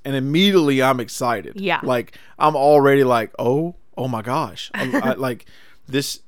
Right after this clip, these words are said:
Speaker 1: that's the wait time for the bus, and the bus was just pulling up, and I was like, "Oh, we're in for a treat. We're in for a treat." So we, um, <laughs> feel free to interrupt anytime. I'm just gonna,
Speaker 2: No,
Speaker 1: I'm just
Speaker 2: no.
Speaker 1: gonna go through the whole story. Um,
Speaker 2: <laughs>
Speaker 1: so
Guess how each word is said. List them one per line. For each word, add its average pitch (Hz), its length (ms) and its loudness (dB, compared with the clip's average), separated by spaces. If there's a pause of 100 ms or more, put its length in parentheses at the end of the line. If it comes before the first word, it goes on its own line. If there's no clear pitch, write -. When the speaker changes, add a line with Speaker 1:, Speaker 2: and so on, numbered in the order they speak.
(140)
Speaker 1:
that's 143 300 -2
the 135 100 -2
wait 135 240 -4
time 147 240 -2
for 139 160 -8
the 120 80 -4
bus, 131 420 0
and 123 100 -8
the 117 60 -4
bus 127 300 -2
was 117 100 -12
just - 240 -8
pulling 135 340 -4
up, 135 240 0
and 131 80 -8
I 123 60 -2
was 120 80 -4
like, 117 200 -4 (520)
"Oh, 196 300 -2
we're 185 300 0
in 202 40 -4
for 262 180 -6
a 254 60 -8
treat. 254 480 -10
We're 254 180 -6
in 302 60 -6
for 330 140 -4
a 302 40 -6
treat." 233 400 -6
So 202 360 2
we, 202 320 0
um, 143 440 4 (400)
<laughs> - 360 -10
feel 180 240 2
free 165 220 2
to 135 60 6
interrupt 123 360 2
anytime. 120 400 0
I'm 131 100 2
just 127 140 -10
gonna, 123 140 -6
Speaker 2:
No, 220 160 0
Speaker 1:
I'm 311 80 6
just 403 140 4
Speaker 2:
no. - 80 0
Speaker 1:
gonna 139 100 2
go 127 360 2 (320)
through 165 180 -4
the 131 80 2
whole 127 120 2
story. 123 320 -2 (440)
Um, 143 320 4 (240)
Speaker 2:
<laughs> - 220 -8
Speaker 1:
so 214 380 8